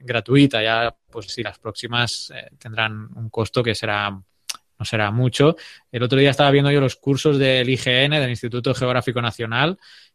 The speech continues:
y cursos parecidos de Sistema de Información Geográfica, eh, ellos los están poniendo a, como a cien euros.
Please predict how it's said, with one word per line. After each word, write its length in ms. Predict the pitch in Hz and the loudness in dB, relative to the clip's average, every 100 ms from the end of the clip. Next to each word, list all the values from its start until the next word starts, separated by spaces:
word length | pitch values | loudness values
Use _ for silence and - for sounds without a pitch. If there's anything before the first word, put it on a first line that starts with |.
| - | -8
y 200 | 117 113 | -6 -4
cursos 400 | - 139 165 - | 0 2 4 4
parecidos 840 | - 151 131 - 156 165 180 185 | 2 2 0 4 6 8 6 6
de 560 | 147 131 120 113 113 107 | 4 4 2 0 -2 -4
Sistema 280 | 120 113 123 | -8 -6 -4
de 60 | |
Información 380 | 127 135 127 139 | -4 -4 -4 -4
Geográfica, 840 | 123 120 123 135 123 - 113 139 - _ _ _ _ 170 139 | -4 -2 -2 -2 -6 -6 -4 -6 -8 _ _ _ _ -12 -10
eh, 360 | - 143 127 135 | -8 -6 -6 -4
ellos 240 | 135 127 127 | -2 0 4
los 140 | 127 | 2
están 480 | 120 - 120 123 123 | 2 0 0 0 -2
poniendo 360 | 123 117 127 | -2 0 0
a, 240 | 131 113 - | 2 0 -4
como 180 | - 113 | -8 -8
a 60 | 101 | -6
cien 260 | - 123 | -2 0
euros. 640 | 123 151 131 104 95 - | 4 4 4 0 -8 -16